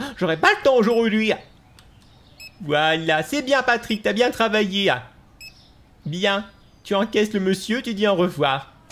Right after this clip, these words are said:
Merci. Ah, on s'arrête là. C'est la treizième journée. J'ai gagné deux cent un dollars. Oh, tout a augmenté. Les œufs. Lait, œufs, céréales, huile. Lait, œufs, céréales, huile.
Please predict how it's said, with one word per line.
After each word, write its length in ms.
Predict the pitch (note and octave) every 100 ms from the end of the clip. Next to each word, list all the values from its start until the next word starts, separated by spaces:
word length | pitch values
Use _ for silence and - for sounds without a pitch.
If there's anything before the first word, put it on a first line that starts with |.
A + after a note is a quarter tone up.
| - - - - A#3
Merci. 1400 | G#4+ A#4+ A#4+ A#4+ A#4+ B4 B4+ B4 A#4+ A4+ G#4+ F#4 D4 - - - - - - - C5+
Ah, 440 | C5+ G#4+ - D#4+ C4 A3+ - - A4+
on 40 | G4+
s'arrête 480 | D4+ C#4 B3+ -
là. 420 | F#3 F3 F3 G#3+ - - E4 -
C'est 120 | A3
la 200 | F3+ E3
treizième 420 | - C#4 B3 G#3+
journée. 580 | G#3+ F#3+ F#3+ E3 F3+ F#4
J'ai 160 | A3+ G#3
gagné 340 | E3 D3 B3+
deux 300 | G#3+ C3+ D#4+
cent 300 | G#4 - G3+
un 80 | G3+
dollars. 720 | F3+ D#3 C3 - G#4 E3+ - -
Oh, 380 | - B4+ B4 F3+ F3
tout 180 | C5+ C5
a 100 | G#4+
augmenté. 520 | F#4+ C4 C4 A#3+ G#3+ C3 - - - - -
Les 400 | A3 C#4+ A3 F#3
œufs. 280 | C4 A#3 B2+ - - _ - - -
Lait, 400 | F3+ B3+ B3 - -
œufs, 200 | A#3 C#4
céréales, 540 | - B3 A#3+ A#3 G#3
huile. 320 | G3 F3+ C#3+ - -
Lait, 300 | E3+ D#3 C#3+
œufs, 180 | D3 G#3
céréales, 440 | - F3+ G#3+ G#3 F3+
huile. 380 | F#3 F#3 D#3